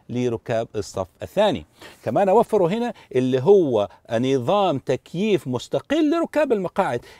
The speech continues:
الخلفية، وهنا مكان للتخزين، وأسفله اللي هو منفذ يو اس بي. طبعا وفروا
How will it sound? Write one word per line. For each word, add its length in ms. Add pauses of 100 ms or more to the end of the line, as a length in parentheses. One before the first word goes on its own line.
الخلفية، 680 (240)
وهنا 360
مكان 580
للتخزين، 1000 (240)
وأسفله 680 (160)
اللي 240
هو 420 (240)
منفذ 400 (260)
يو 200
اس 140
بي. 260 (580)
طبعا 300 (180)
وفروا 460